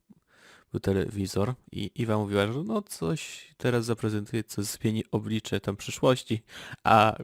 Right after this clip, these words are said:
Barry właśnie hakuje to i pokazuje właśnie śmierć Ewy, więc no to będzie naprawdę mega, nie wiem jak się z tego Ewa wytłumaczy, ale to było naprawdę s-, epickie.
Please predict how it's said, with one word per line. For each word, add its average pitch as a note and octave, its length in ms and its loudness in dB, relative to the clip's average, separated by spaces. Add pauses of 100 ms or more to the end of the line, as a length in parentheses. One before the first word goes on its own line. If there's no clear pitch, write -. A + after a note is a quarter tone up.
Barry G#2+ 400 4
właśnie G2+ 340 0
hakuje G2+ 460 2
to - 160 0
i G#2 120 2
pokazuje G2+ 600 2
właśnie G#2+ 540 4 (400)
śmierć A2+ 760 4
Ewy, G#2 240 2
więc G2+ 280 -2
no G#2+ 120 -2
to A2 160 0
będzie G#2+ 300 0
naprawdę G#2 540 -2 (260)
mega, G#2+ 560 2
nie G#2 120 4
wiem G#2 180 8
jak G2+ 120 0
się - 120 -8
z - 40 -8
tego G2 320 0 (560)
Ewa G#2+ 300 6
wytłumaczy, G#2+ 720 2
ale G2 160 4
to - 220 0 (120)
było G2+ 460 2
naprawdę G2+ 640 -4 (640)
s-, - 260 -8
epickie. - 540 -6